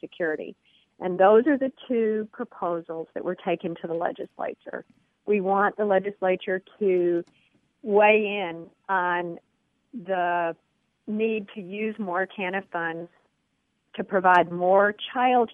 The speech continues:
care for this population of families so that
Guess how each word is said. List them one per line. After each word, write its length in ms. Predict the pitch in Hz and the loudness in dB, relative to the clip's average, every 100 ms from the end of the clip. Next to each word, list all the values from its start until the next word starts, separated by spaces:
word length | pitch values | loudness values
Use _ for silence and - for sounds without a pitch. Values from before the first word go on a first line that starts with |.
| - | -8
care 380 | 180 165 160 170 _ _ _ | -8 -6 -8 -14 _ _ _
for 220 | 202 185 | -2 0
this 200 | 175 202 - | 0 -6 -6
population 760 | - 220 - 202 180 175 - 180 | -6 -6 -6 -8 -6 -6 -8 -12
of 100 | 170 - | -12 -10
families 480 | 180 180 165 165 165 _ _ _ _ - | -8 -8 -6 -8 -10 _ _ _ _ 2
so 140 | 214 196 | 4 4
that 140 | 180 | 0